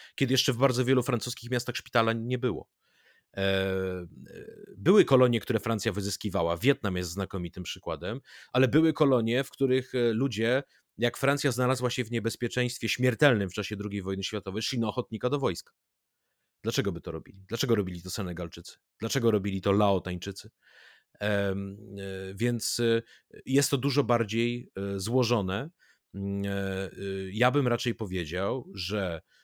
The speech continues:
e, ten skrajnie nierówny układ, który istniał w czasach kolonialnych, gdzie byli wydający rozkazy i słuchający rozkazów, powinien być w duchu tego, czego pierwotnie domagali się, em,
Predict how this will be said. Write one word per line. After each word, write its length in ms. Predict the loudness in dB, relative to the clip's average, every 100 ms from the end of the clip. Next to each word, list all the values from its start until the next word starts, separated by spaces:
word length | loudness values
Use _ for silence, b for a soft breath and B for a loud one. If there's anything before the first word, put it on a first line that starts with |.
| _ -8
e, 240 | -8 -8 -14 _ _
ten 360 | -4 -2 -2 -8 _
skrajnie 580 | -2 2 4 4 4 4
nierówny 440 | 4 4 4 4
układ, 400 | 4 0 -6 -6
który 220 | -6 -4
istniał 460 | -2 -6 -8 -12 -12
w 60 | -10
czasach 300 | -8 -8 -6
kolonialnych, 640 | -4 -4 0 0 0 -4 -12
gdzie 320 | -10 -6 -4
byli 320 | -4 -4 -6
wydający 640 | -6 -2 2 4 4 2 0
rozkazy 380 | -2 0 -2 -2
i 60 |
słuchający 520 | -6 -6 -4 -4 -6 -8
rozkazów, 480 | -8 -10 -10 -10 -12 B B B
powinien 440 | -2 0 2 2 4
być 300 | 4 2 -2
w 100 | -2
duchu 240 | 0 0
tego, 260 | -2 0 0
czego 240 | 0 0
pierwotnie 460 | 2 2 2 0 0
domagali 520 | 2 2 2 2 0
się, 340 | 0 0 0 -2 B B _
em, 600 | 0 2 2 -2 -6